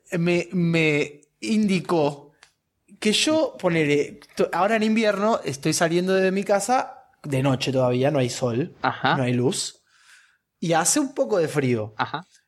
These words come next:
Speaker 1: Después de, después de tomar tren, subte, atravesar todo el conurbano, la ciudad de Buenos Aires y emerger del subte,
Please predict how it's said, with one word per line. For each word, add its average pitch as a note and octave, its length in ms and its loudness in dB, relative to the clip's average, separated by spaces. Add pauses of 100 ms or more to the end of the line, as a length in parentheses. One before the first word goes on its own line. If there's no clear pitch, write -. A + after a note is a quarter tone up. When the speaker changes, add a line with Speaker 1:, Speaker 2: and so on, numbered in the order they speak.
(300)
Speaker 1:
Después D#3 440 0
de, G#3+ 300 0
después D3+ 360 0
de G3+ 60 0
tomar F3+ 400 0
tren, F#3+ 400 0
subte, G#3 420 -2
atravesar C#3 400 0
todo G#3+ 180 -2
el G#3+ 60 0
conurbano, G3 760 0
la C#3 300 0
ciudad D#3+ 300 -2
de G3 80 2
Buenos F#3 280 0
Aires G3+ 380 0
y D3+ 120 0
emerger C3 520 0
del E3 160 0
subte, D#3+ 580 -2